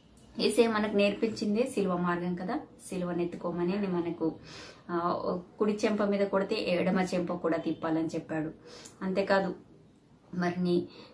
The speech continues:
నీ శత్రువుల కొరకు ప్రార్థన చేయమన్నాడు, శత్రువులను ప్రేమించమన్నాడు, మరి కోపడొద్దని చెప్పాడు. ఇలా ఎన్నో విషయాలు కొండ మీద ప్రసంగంలో దేవుడు మనకు చెప్తా వచ్చాడు కదా.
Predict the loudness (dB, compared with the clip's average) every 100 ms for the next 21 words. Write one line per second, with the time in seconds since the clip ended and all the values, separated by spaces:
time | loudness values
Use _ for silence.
0 | -6 0 4 4 4 2 4 6 6 4
1 | 2 2 2 2 2 2 2 0 0 2
2 | 0 0 -2 -2 -2 0 2 2 2 4
3 | 2 0 0 2 2 0 -2 -6 -16 -14
4 | -4 0 0 6 6 8 6 6 4 4
5 | 2 -2 -2 -2 -2 -6 -12 -10 -2 2
6 | 4 4 4 6 6 4 4 4 2 2
7 | 2 2 2 0 0 -4 -2 0 2 0
8 | -2 0 0 2 2 0 -2 -6 -2 -2
9 | -2 -4 -4 -4 -4